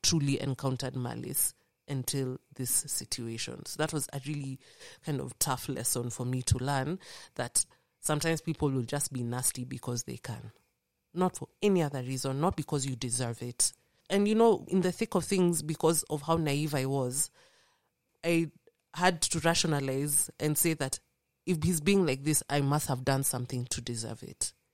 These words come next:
And I did not know that people could just be shitty. So that was a really tough lesson. The other lesson that,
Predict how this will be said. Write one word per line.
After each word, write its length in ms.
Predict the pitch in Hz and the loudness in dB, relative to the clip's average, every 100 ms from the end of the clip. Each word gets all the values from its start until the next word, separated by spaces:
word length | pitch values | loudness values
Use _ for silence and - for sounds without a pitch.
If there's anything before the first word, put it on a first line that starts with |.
| _ _ _ _ _ | _ _ _ _ _
And 180 | 151 151 | 0 2
I 60 | 143 | 0
did 200 | 151 156 | 0 0
not 180 | 156 | 0
know 100 | 147 | 0
that 160 | 135 127 | -2 -2
people 260 | 143 - 135 | -4 -2 -2
could 180 | 135 | -2
just 360 | 123 127 - - - _ _ | -2 2 2 0 -10 _ _
be 120 | 131 120 | -8 -4
shitty. 640 | - - 127 - - 69 - _ _ _ _ _ _ | -2 -2 -4 -4 -6 -6 -20 _ _ _ _ _ _
So 120 | - | 0
that 160 | 143 143 | 0 0
was 160 | 131 - | -2 -2
a 80 | 135 | -4
really 400 | 135 135 131 120 _ - | -4 -4 -6 -8 _ -10
tough 280 | 110 - | -10 -8
lesson. 440 | 120 107 - 98 - - - - - | -6 -2 -2 -4 -12 -18 -20 -20 0
The 80 | 156 | 2
other 140 | 156 139 | 4 2
lesson 420 | 143 - 135 131 _ - | 2 2 0 -4 _ -12
that, 220 | 120 - | -10 -10